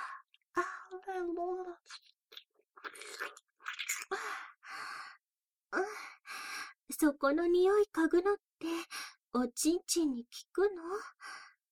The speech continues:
あ、そうなんだ。おちんちんの先っぽ、おっきくなったから、今日はたまたまもおっきいね。ずっしり。うん、わかった。揉んであげる。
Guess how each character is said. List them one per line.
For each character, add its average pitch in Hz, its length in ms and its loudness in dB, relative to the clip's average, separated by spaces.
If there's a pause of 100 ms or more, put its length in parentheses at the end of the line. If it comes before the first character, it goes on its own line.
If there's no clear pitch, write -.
(240)
あ、 269 80 -4
そ - 220 4
う 330 40 6
な 370 60 6
ん 440 360 2
だ。 359 80 -4 (1040)
お 247 160 4
ち 262 200 0
ん 330 120 4
ち 320 220 0
ん 285 40 2
の 277 80 -2
先 - 400 -8
っ 277 40 -8 (200)
ぽ、 - 640 -6
お 269 60 4
っ 269 120 -6
き 330 160 2
く 440 160 4
な 403 140 4
っ - 100 -12
た 339 120 -8
か - 160 -8
ら、 311 60 -4 (1000)
今 262 280 2
日 226 60 -6
は 190 160 -12
た 285 140 0
ま 370 140 6
た 349 180 -2
ま 294 140 4
も 220 200 -2
お - 40 -4
っ 240 40 -16 (140)
き 349 100 -2
い - 20 2
ね。 392 60 6 (1120)
ず 294 140 4
っ 294 40 2
し - 340 -2
り。 381 80 6 (1600)
う 311 40 2 (720)
ん、 247 40 -6
わ 262 140 -2
か - 180 -10
っ 311 40 -4 (200)
た。 381 80 2 (800)
揉 277 200 8
ん 302 60 4
で 330 100 -2
あ 349 180 0
げ 370 240 -6
る。 403 100 0